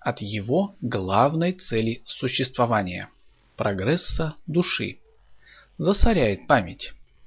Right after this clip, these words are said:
Например, к ней относится информация жёлтой прессы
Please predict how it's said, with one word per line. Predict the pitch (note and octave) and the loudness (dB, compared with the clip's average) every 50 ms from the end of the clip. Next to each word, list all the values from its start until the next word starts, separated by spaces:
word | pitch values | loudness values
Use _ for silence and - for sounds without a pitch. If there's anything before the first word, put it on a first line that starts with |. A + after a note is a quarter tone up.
| - - - _ _ _ _ _ _ _ _ _ _ _ _ _ _ _ - - - - | -20 -20 -20 _ _ _ _ _ _ _ _ _ _ _ _ _ _ _ -20 -14 -6 -2
Например, | B2+ F3 G3 G3 F#3+ F3 B2 G2 F#2+ F#2+ F#2+ - - _ _ _ - | 0 0 2 2 0 -2 -2 -2 -4 -6 -6 -8 -10 _ _ _ -14
к | - | -10
ней | G2 F#2+ A#2+ E3+ G#3+ - | -4 -2 0 0 0 -2
относится | - - - - - C#3+ C#3 - B2+ A#2+ - - - - | -4 -8 -8 -6 -4 -4 -2 -2 -4 -4 -6 -8 -10 -6
информация | - B2+ A#2+ - - G#2+ A2+ A#2+ C#3+ D#3 D3+ - - E3 D#3+ D#3+ D#3 - - - - - - - _ - | -6 -6 -6 -6 -8 -6 -2 -2 -2 -2 -2 0 0 0 0 0 -2 -8 -14 -20 -20 -20 -20 -20 _ -8
жёлтой | D3+ C#3 D#3+ F#3+ G3+ G3 - G#3 | -2 0 2 2 2 2 0 -2
прессы | G3+ - C#3 A2+ A2+ A2 - - - - G#2+ | 0 0 -2 -2 -2 -2 -2 -2 -2 -2 -2